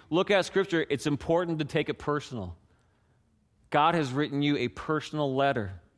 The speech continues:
And he's looking at Matthew by the sea, the one who was taxed, the one who has cheated his own disciples, and now he wants him to be a part of our team? This guy is the enemy. He's not part of our team. Why would you invite him?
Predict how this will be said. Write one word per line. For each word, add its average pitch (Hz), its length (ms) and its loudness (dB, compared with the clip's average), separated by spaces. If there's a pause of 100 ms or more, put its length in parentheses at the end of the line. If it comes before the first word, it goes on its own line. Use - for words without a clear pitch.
(600)
And 170 140 4
he's 160 100 4
looking 190 260 4
at 175 140 2
Matthew 180 540 4
by 165 240 4
the 185 120 0
sea, 170 340 0
the 147 100 2
one 165 220 2
who 165 120 4
was 151 140 2
taxed, - 800 0 (400)
the 170 60 4
one 196 140 6
who 202 80 6
has 185 80 4
cheated 202 440 2
his 170 140 4
own 185 220 6
disciples, 185 600 2 (180)
and 170 80 4
now 226 160 8
he 247 80 6
wants 226 260 6
him 226 140 4
to 254 80 4
be 233 80 6
a 208 60 6
part 233 260 6
of 196 80 6
our 220 240 8
team? 320 460 2 (800)
This 269 120 2
guy 277 260 6
is 220 120 2
the 233 220 6
enemy. 285 300 6
He's 285 160 4
not 302 180 6
part 262 240 6
of 220 80 4
our 285 200 6
team. 226 460 2 (560)
Why 240 240 6
would 302 160 2
you 294 120 4
invite 294 360 6
him? 131 240 2